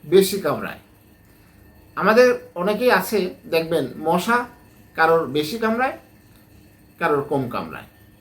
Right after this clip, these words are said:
আর যে কারণে পোশাক পরলে বা যে রঙের পোশাক পরলে মশা বেশি কামড়ায়, এটা কিন্তু আমাদের জানা প্রয়োজন।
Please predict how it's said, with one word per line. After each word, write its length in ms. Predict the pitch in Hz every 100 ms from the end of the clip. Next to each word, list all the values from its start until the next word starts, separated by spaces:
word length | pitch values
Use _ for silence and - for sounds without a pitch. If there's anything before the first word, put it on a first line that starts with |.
| - - - - - _ - -
আর 180 | 147 139 - 139 190
যে 120 | 277
কারণে 360 | 285 254 165 113 - - _ _ _ _ _ _ _ _
পোশাক 340 | 214 214 269 -
পরলে 320 | 226 151 110 - - _
বা 120 | 156 151 139
যে 160 | 165 254
রঙের 280 | 247 196 180 -
পোশাক 300 | 160 175 247 -
পরলে 280 | 233 202 233 - - _ _ _ -
মশা 320 | 147 180 240 220
বেশি 220 | 160 - -
কামড়ায়, 340 | 110 101 - - _ _ _ -
এটা 120 | 185 196
কিন্তু 160 | 214
আমাদের 240 | 214 220 262 - - _ _
জানা 340 | - 165 185 240 202
প্রয়োজন। 400 | 123 - 78